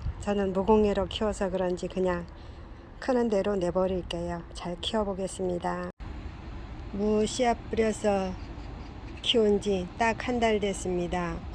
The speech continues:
와, 근데 무가 잘 자라고 있네요. 중간에 벌레를 먹어버려서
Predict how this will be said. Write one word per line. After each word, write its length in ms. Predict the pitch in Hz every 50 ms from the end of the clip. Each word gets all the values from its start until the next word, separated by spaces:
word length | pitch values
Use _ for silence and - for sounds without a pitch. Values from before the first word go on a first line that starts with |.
| - - - - - - -
와, 320 | 208 196 180 180 175 175 170
근데 280 | - 214 220 208 214 202
무가 520 | 185 196 202 190 202 220 233 208 226 202
잘 260 | 185 - - 196 208 196
자라고 440 | - 180 185 196 202 202 190 202 190
있네요. 720 | 185 180 180 175 175 175 175 180 185 185 190 190 196 202 202 - - - - - - - - - - - -
중간에 920 | - 214 226 233 220 226 220 202 196 196 190 196 202 196 190 180 170 170 - - - - - - - - - - - -
벌레를 420 | - 208 214 220 220 214 214 208 202
먹어버려서 1000 | 196 196 202 196 208 202 190 196 190 196 196 185 - - 214 208 190 175 175